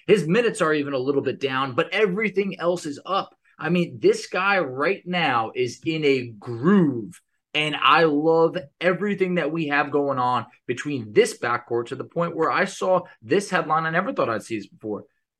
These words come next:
The Indiana Pacers have the best young backcourt in the N B A.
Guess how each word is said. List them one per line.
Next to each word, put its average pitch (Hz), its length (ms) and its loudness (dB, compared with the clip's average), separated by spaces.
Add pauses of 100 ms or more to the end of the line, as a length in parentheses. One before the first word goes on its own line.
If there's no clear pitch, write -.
The 135 120 -6
Indiana 196 380 2
Pacers 170 380 -2
have 139 160 0
the 123 60 -2
best 135 340 -2
young 139 240 -2
backcourt 127 400 2
in 113 80 -6
the 117 60 -8
N 120 100 -6
B 113 180 -2
A. 101 180 -10